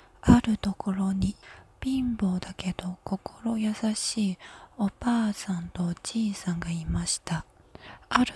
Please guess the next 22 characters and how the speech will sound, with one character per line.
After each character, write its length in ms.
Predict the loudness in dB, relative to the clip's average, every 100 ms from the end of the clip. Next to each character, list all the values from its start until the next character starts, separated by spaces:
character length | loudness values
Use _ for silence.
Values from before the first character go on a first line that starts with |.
| -4
年 460 | 2 4 4 2
の 280 | 4 4 2 -6 -16 -12 4
大 220 | 6 6
晦 360 | 4 0 -2 -4
日 200 | -2 0
の 160 | 0
こ 160 | -2 -6
と 180 | -6 -8
で 160 | -2
す。 220 | -2 -2 -8 _ _ -20 -20 -20 -20 -20 4
お 80 | 6
じ 320 | 6 2 2
い 60 | 2
さ 200 | 0 -2
ん 120 | -2
と 160 | 0 -2
お 60 | -2
ば 200 | 2 6
あ 40 | 6
さ 200 | 4 0
ん 160 | 0
は、 240 | 0 -2